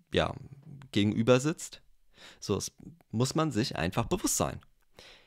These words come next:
So, und wenn man sich dessen allen bewusst ist, sich diese richtigen Fragen stellt und wichtigen Fragen stellt, so, und sich bewusst ist, okay, ich mache jetzt dieses Investment und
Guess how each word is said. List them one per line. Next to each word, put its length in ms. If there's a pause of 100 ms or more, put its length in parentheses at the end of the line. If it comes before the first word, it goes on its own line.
(220)
So, 200
und 300
wenn 100
man 120
sich 180 (280)
dessen 540 (400)
allen 360
bewusst 380
ist, 180
sich 140
diese 220 (120)
richtigen 440
Fragen 480
stellt 440
und 220
wichtigen 420
Fragen 380
stellt, 440 (1080)
so, 400 (300)
und 120
sich 140
bewusst 340
ist, 140
okay, 320
ich 180
mache 220
jetzt 100
dieses 240
Investment 540
und 400